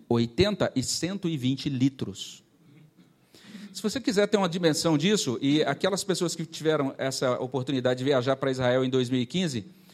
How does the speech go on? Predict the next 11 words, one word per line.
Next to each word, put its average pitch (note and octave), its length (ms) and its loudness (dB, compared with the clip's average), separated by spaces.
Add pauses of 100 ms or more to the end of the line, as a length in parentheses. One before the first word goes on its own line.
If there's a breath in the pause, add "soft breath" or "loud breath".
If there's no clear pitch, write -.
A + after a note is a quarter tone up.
(360 soft breath)
é, B2 200 0 (380)
fizeram, D3+ 640 2
a B2+ 80 2
gente D3 220 -2
teve D3 160 -2
um D#3 40 -2
momento C#3+ 320 0
muito E3+ 300 0
interessante D3+ 580 -2
na D3+ 80 0
viagem. C#3+ 480 4